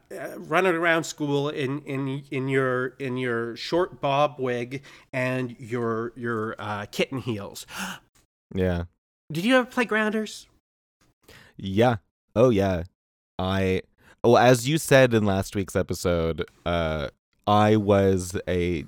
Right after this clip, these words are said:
Speaker 2: child when I was young.
Speaker 1: Mm-hmm.
Speaker 2: And w-, <laughs> And when I was a child, as a young person on the, the playground, we would play Grounders.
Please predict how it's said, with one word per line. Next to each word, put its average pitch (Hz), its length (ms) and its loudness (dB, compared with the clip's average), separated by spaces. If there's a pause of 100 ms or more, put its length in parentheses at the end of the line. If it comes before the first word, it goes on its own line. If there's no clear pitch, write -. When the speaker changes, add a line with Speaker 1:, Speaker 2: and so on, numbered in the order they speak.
Speaker 2:
child 95 540 0
when 85 120 -2
I 80 100 -2
was 78 220 -4
young. 76 360 -6 (220)
Speaker 1:
Mm-hmm. 117 360 -8 (360)
Speaker 2:
And 98 760 0 (120)
w-, 95 300 -8 (100)
<laughs> - 80 -20 (540)
And 113 180 2
when 113 120 6
I 120 100 6
was 113 120 4
a 117 60 -2
child, 101 840 4 (160)
as 95 220 0
a 95 40 -2
young 92 260 0
person 87 680 -2 (140)
on 85 600 -6
the, 80 420 -2 (320)
the 104 200 0
playground, 87 760 0 (420)
we 139 160 6
would 123 300 4
play 110 220 4
Grounders. 92 480 0